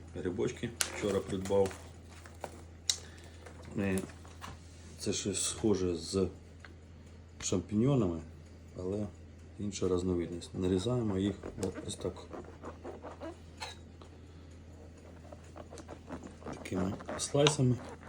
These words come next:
Будемо обжарювати на ол-, ол-, олії соняшниковій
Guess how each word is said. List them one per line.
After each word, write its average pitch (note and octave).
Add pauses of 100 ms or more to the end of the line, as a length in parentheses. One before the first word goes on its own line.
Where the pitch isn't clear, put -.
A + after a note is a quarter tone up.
(1160)
Будемо G2+
обжарювати F#2
на F2+ (3750)
ол-, G#2 (100)
ол-, G2+
олії G2 (2250)
соняшниковій B2+